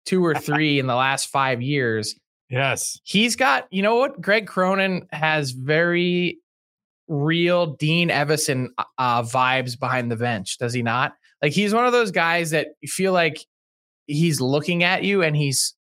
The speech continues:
Speaker 1: piercing your soul.
Speaker 2: He, the thing about Cronin is, uh, talking to two players there, Frank, like, so far, like, first impressions, they're just, his intensity, they feel is,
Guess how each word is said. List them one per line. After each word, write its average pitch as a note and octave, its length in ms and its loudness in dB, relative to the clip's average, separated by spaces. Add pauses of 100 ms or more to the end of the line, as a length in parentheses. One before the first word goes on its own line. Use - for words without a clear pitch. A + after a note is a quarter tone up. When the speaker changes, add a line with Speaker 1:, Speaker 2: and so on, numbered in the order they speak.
Speaker 1:
piercing D#3+ 500 -2
your B2+ 160 0
soul. A2+ 640 0 (1500)
Speaker 2:
He, C#3+ 420 0
the C#3 160 2
thing F3 220 0
about A3+ 260 0
Cronin A2 640 0 (420)
is, A#2+ 380 0
uh, A#2 200 0 (160)
talking F#3 360 2
to F3+ 100 -2
two D#3+ 220 -2
players D3 400 0
there, A2 200 -2
Frank, A2 360 -4
like, A2+ 220 -4 (400)
so G3 280 -2
far, A3+ 300 0
like, E3 260 0
first F#3 360 0
impressions, G3+ 880 -2 (440)
they're E3+ 140 0
just, G3 360 0 (380)
his D#3+ 220 2
intensity, G#3 1080 2 (200)
they F3 160 4
feel G3 440 0
is, D#3 320 0